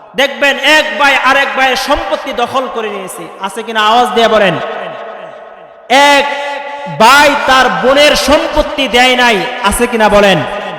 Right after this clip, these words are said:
সমাজের মধ্যে আছে। ভাতিজা তার ফুফুর সম্পত্তি দেয় নাই। একজন মানুষ তার আরেকজন মানুষের সম্পত্তি দখল করেছে। একজন মানুষ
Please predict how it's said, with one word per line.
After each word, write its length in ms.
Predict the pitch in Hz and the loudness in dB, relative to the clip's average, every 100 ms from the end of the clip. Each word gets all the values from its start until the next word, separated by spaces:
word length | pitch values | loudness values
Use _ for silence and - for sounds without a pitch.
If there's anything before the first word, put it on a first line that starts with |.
| - - - | -14 -14 -6
সমাজের 460 | - 254 262 247 233 | 0 2 2 0 -4
মধ্যে 280 | 220 196 | -6 -4
আছে। 320 | 208 220 196 180 - - - - - | -4 -2 -6 -6 -10 -16 -18 -6 2
ভাতিজা 500 | 247 294 285 302 262 | 2 2 2 4 4
তার 200 | 277 269 | 2 2
ফুফুর 440 | - - 285 330 294 | 0 -2 -2 0 0
সম্পত্তি 800 | - 294 285 277 262 262 247 202 - | 0 -2 0 -2 -2 -6 -6 -6 -6
দেয় 220 | - 262 262 | 0 2 2
নাই। 240 | 247 214 156 - - - - - - | 2 0 -4 -10 -12 -12 -14 -12 -2
একজন 420 | 277 220 202 285 | -2 -2 0 0
মানুষ 480 | 262 254 269 277 277 - | 2 2 2 2 0 0
তার 140 | 254 247 | 0 2
আরেকজন 460 | 233 269 254 254 247 | 2 2 0 -2 -2
মানুষের 480 | 226 269 269 254 | 0 0 0 -2
সম্পত্তি 600 | 226 254 311 302 285 285 247 | -2 0 0 0 -4 -4 -4
দখল 340 | 233 196 233 208 | -4 -4 -6 -6
করেছে। 400 | 208 196 202 180 - - - - | -8 -6 -8 -8 -14 -18 -16 -2
একজন 440 | 277 262 190 302 | 0 0 0 0
মানুষ 440 | 285 254 277 294 | 2 0 2 0